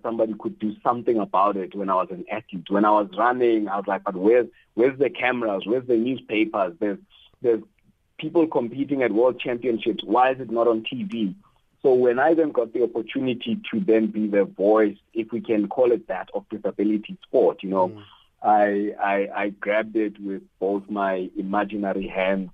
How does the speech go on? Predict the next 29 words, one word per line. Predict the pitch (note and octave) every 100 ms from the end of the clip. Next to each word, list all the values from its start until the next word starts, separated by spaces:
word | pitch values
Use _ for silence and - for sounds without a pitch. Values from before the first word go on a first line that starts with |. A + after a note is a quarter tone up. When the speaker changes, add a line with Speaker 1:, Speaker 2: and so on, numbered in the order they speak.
| -
Speaker 1:
and | F#2+ F2+
I | F2+
was | F2+
like, | F2+ F2+
"This | G#2
is | G2+ A2+
an | A2
opportunity | G2 G2 F#2 A2+ G#2 G2 - G2
that | F#2 F#2
I |
will | F2+ F2+ -
take, | B2+ D3 C#3+ _ - _ _ -
I | G#2+
will | G#2+ G#2
embrace, | G2 G2+ A#2+ B2+ B2+
and | A2+
I |
will | G2+ F#2+ F2+ _ _ _
speak, | - B2+ - - - _ _ _ -
uh, | A2+ G#2+ G2+ -
for, | A#2+ G#2+ G2 G2
for | A2 F#2+ E2+
our | F#2+ G2
athletes | G#2+ A2 A2+ G2+ G2 - -
and, | F#2 F#2+ F2+
you | G2
know, | G2+ F#2+ F#2 _ _
tell | - C#3 C#3
their | B2